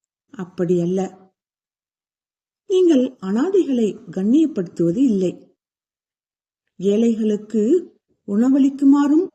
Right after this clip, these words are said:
தூண்டுவதில்லை. இன்னும்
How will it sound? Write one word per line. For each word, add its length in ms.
தூண்டுவதில்லை. 920
இன்னும் 460